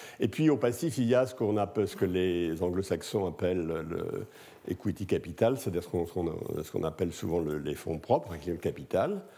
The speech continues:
hein. Et en principe, euh, tout ce qui est à l'actif, là,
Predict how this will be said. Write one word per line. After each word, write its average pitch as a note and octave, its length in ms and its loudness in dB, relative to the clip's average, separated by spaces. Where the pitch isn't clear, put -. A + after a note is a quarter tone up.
hein. - 60 -6
Et G2 340 2
en F2+ 80 -4
principe, B2+ 680 -4
euh, F#2 160 4
tout - 140 -6
ce G2 80 -6
qui - 80 -4
est - 140 0
à F2+ 40 2
l'actif, B2+ 540 -2
là, F2+ 140 4